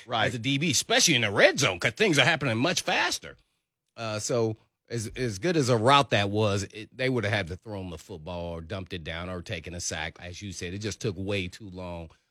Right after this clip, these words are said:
Speaker 2: Uh, so, yeah, I hate that that gets out there and then it makes the D B look like he's bad. So guess what he's doing? Now, I imagine, like, if I'm a player today and I'm looking at social media and I see all that happening and everybody talking this crap,
Speaker 1: Yep.
Speaker 2: get what I'm doing today? Somebody not gonna be happy.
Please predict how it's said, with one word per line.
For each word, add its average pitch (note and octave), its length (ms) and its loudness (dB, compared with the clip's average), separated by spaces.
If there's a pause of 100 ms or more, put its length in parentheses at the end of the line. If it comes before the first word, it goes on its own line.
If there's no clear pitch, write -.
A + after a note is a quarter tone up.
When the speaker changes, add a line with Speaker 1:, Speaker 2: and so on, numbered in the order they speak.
(140)
Speaker 2:
Uh, F#2 180 -10
so, F2+ 340 -6 (240)
yeah, C#3 160 -2
I C3+ 60 4
hate D3 240 4
that A#2+ 140 2
that A#2 240 4
gets A2+ 180 -8
out B2+ 180 2
there A2+ 100 2
and A2 80 0
then A#2 100 0
it - 20 0
makes A2+ 220 0
the G#2+ 80 -8
D A#2 180 -4
B A#2+ 140 -2
look A2 160 -2
like G2+ 120 0
he's G2 140 -6
bad. A2 240 0
So A#2 120 -4
guess A#2 220 0
what A#2+ 120 -2
he's C3+ 160 -4
doing? G#2+ 240 -2 (260)
Now, A2+ 460 0
I C3+ 60 2
imagine, C#3 560 2 (640)
like, A#2 260 -4
if B2+ 100 -4
I'm F3+ 320 2 (300)
a C3+ 60 -6
player D3 340 4
today A2+ 580 2
and B2+ 120 -6
I'm E3 100 -2
looking F#3+ 240 2
at D#3 140 4
social D3+ 280 2
media C#3+ 220 6
and A#2+ 80 2
I C3 100 6
see C3+ 220 0
all C3 240 6
that C3+ 160 6
happening A#2+ 480 2 (240)
and - 100 -16
everybody B2+ 440 2
talking C3+ 340 2
this B2+ 140 0
crap, F#2 360 -2 (260)
Speaker 1:
Yep. A#2+ 140 -8
Speaker 2:
get D3 160 2
what C#3 120 4
I'm B2+ 160 4
doing B2+ 180 4
today? G2 360 0 (120)
Somebody A#2 400 0
not A2 180 0
gonna G#2+ 140 -2
be G2+ 120 -2
happy. G2+ 400 -2